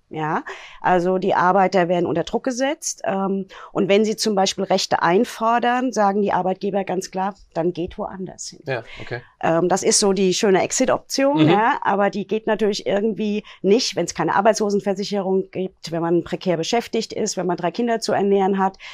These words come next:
Speaker 1: wenn man nicht mobil ist aus irgendwelchen Gründen. Insofern ist es keine Option. Und deshalb haben die Leute schlicht und ergreifend Angst.
Speaker 2: Mhm.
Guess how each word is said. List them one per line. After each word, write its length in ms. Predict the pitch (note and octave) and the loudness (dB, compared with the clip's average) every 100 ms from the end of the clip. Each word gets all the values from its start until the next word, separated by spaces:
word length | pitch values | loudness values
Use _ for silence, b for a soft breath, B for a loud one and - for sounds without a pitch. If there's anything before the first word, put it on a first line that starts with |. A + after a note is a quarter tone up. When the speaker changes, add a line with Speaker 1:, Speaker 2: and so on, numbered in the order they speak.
| B | B
Speaker 1:
wenn 140 | F#3 | 2
man 100 | G3 | 4
nicht 160 | F#3+ F3+ | 4 0
mobil 400 | F3+ E3 A#3 A#3 | -2 -2 -2 0
ist 160 | G3+ - | -2 -2
aus 140 | - | -4
irgendwelchen 420 | E3 F3+ F3 F3+ | -2 -2 -4 -6
Gründen. 280 | - G#3 A#3+ | -4 -2 -2
Insofern 300 | D#3 F#3 F3 | -2 -2 -2
ist 140 | - | -4
es 100 | A#3+ | -4
keine 300 | - F#3 F3+ | 0 2 2
Option. 480 | E2 - - F3 F#3 - B B | 0 -4 -4 -2 -2 -6 B B
Und 80 | B | B
deshalb 240 | E3+ G#3 G3+ | 0 0 0
haben 80 | |
die 100 | G3 | -2
Leute 280 | E3+ E3+ F#3+ | 0 -2 -4
schlicht 340 | G#3 F3+ F#3+ - | -8 -8 -10 -12
und 140 | - | -14
ergreifend 580 | G#2+ - C#3 D#3 F3+ - | -12 -10 -10 -6 -8 -4
Angst. 480 | F3+ D3+ - - - | -2 -2 -6 -18 -8
Speaker 2:
Mhm. 320 | A#2 A2 A2+ | -4 -2 -4